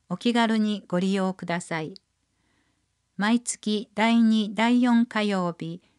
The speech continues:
午後一時から三時、市役所にて。問い合わせ、秘書広報課、八七零零四零三。飯盛霊園組合葬儀。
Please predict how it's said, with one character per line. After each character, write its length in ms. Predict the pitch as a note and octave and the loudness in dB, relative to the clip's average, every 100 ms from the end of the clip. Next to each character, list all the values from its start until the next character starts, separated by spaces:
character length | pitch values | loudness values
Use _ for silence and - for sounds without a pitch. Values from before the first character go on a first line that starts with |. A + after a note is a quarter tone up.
| _ | _
午 140 | G#3 A#3+ | -4 0
後 260 | G3 F3 - | 0 -2 -4
一 220 | F3+ B3 | -6 -4
時 140 | A3+ G#3 | -4 -4
か 140 | F3 | -4
ら 140 | E3 | -4
三 380 | E3+ G3 F#3+ E3+ | -4 -2 -2 -2
時、 280 | - D3+ G3 _ _ _ | -6 -12 -14 _ _ _
市 200 | - - | -12 -4
役 220 | A3 A3+ A#3 | -2 -2 -6
所 220 | - F3+ | -4 -4
に 180 | E3+ E3+ | -4 -6
て。 320 | - D#3 F#3+ _ _ _ _ _ _ _ | -8 -10 -10 _ _ _ _ _ _ _
問 240 | - A3 A3 | -2 0 2
い 40 | |
合 100 | G#3 | 0
わ 160 | G3+ G3 | -2 -4
せ、 380 | - F#3 F#3 G3+ _ _ | -6 -6 -6 -8 _ _
秘 160 | - B3 | -6 -4
書 260 | G#3 F#3 - | -2 -4 -4
広 280 | G3 F#3+ F3+ | -4 -4 -2
報 240 | F#3 F3 | -4 -4
課、 340 | _ F3 E3+ - _ _ _ _ | _ -6 -6 -8 _ _ _ _
八 300 | - G3+ A#3+ | -8 -4 0
七 420 | A#3 A3+ G3 F3+ | 2 2 0 -2
零 380 | E3+ F3 E3+ E3+ - | -2 -4 -4 -8 -10
零 320 | F3+ A3 A#3 | -4 0 0
四 420 | A#3 G#3+ F#3 E3 F3 | 2 0 -2 -4 -4
零 240 | G3+ G3 | -4 -4
三。 460 | - F#3 E3 D#3 - _ _ _ _ _ _ _ _ _ _ _ _ _ _ _ _ _ _ _ - | -4 -4 -4 -8 -14 _ _ _ _ _ _ _ _ _ _ _ _ _ _ _ _ _ _ _ 0
飯 240 | A#3+ C4 | 4 6
盛 320 | B3 B3 A#3+ | 6 4 2
霊 280 | A3+ A#3 A#3 | 2 2 2
園 240 | A#3 A3+ A3+ | 2 2 0
組 360 | A3+ A3+ A3+ | 0 2 2
合 220 | A3 A3 | 2 0
葬 340 | A3 G#3 F#3 D#3+ | -2 -2 0 -2
儀。 300 | D#3+ D#3 | -6 -14